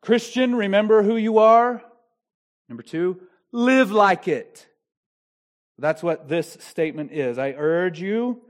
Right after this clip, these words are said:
to abstain from the passions of the flesh, which wage war against your soul." If, in fact, God has caused you to come back alive through the life, death, burial, and resurrection of Jesus, then we ought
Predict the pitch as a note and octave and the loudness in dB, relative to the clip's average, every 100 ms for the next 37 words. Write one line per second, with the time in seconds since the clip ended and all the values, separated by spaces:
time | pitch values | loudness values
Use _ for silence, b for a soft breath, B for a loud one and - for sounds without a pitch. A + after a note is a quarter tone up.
0 | b b b _ C#3+ C3+ - - D#3+ E3 | b b b _ -14 -14 -14 -10 -8 -8
1 | E3 F3 E3 E3 D#3+ E3 E3 E3 D#3+ - | -10 -14 -10 -6 -6 -6 -14 -14 -16 -14
2 | G#2+ G2+ - A2+ A#2+ A#2+ A#2+ A#2 A2 G#2+ | -14 -14 -18 -20 -14 -12 -12 -14 -12 -12
3 | A2 G#2+ A2 - - D#3 A#2+ D3 A#3 A3 | -12 -14 -16 -20 -14 -8 -6 -6 -8 -4
4 | F#3 F3 A#3+ - b b A2 D#3+ G#3+ D#3 | -2 0 -2 -10 b b -6 2 4 4
5 | C3 C#3 D3 - - F#3+ G#3+ F#3 F#3+ D#3 | 0 -2 -4 -4 -4 0 0 -4 -12 -12
6 | D3+ G3 G#3+ G#3 G#3 G#3+ F3+ C3 C3 C#3+ | -8 -6 -2 0 0 0 -2 -2 -4 -6
7 | B B - G3 A#3+ C4 A#3 A3+ A3 A3+ | B B -6 0 2 4 4 4 2 0
8 | A3+ A3 A3+ A3 A3 G#3 G#3+ G3+ G#3 G#3+ | -4 0 2 2 0 -4 -2 -2 -4 -4
9 | G3 D#3+ G#3+ G#3+ F#3+ - G3 G3 G#3 - | -10 -8 -8 -6 -6 -8 -8 -8 -8 2
10 | B3+ E3+ E3+ | 4 4 2